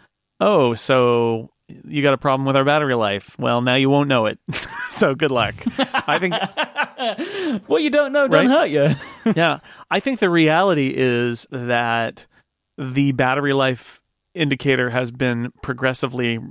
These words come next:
Speaker 1: less accurate over time, and somebody at Apple got frustrated that they were being called out, either that they were being called out, or the more charitable thing would be that com-, customers were confused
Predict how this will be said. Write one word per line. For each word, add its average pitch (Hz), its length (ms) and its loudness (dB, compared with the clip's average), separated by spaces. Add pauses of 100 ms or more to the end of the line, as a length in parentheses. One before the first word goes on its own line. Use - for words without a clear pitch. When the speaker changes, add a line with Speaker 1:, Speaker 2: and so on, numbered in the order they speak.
(580)
Speaker 1:
less 139 400 -2
accurate 120 540 -4 (680)
over 135 240 2
time, 113 560 -4 (560)
and 120 580 -4 (1120)
somebody 147 460 0
at 131 60 0
Apple 127 240 -2
got 131 160 -2
frustrated 123 680 -2
that 120 160 -2
they 123 120 0
were 127 100 0
being 127 240 -2
called 123 360 -4
out, 117 440 -2 (580)
either 214 280 4
that 151 120 0
they 147 80 2
were 143 80 4
being 131 180 -2
called 117 300 -2
out, 107 300 -2
or 143 260 4
the 135 160 0
more 135 180 0
charitable 135 480 0
thing 117 200 -4
would 113 160 -4
be 113 180 -2
that 117 240 -6
com-, - 240 -8
customers 131 640 -4
were 123 160 -4
confused 113 960 -4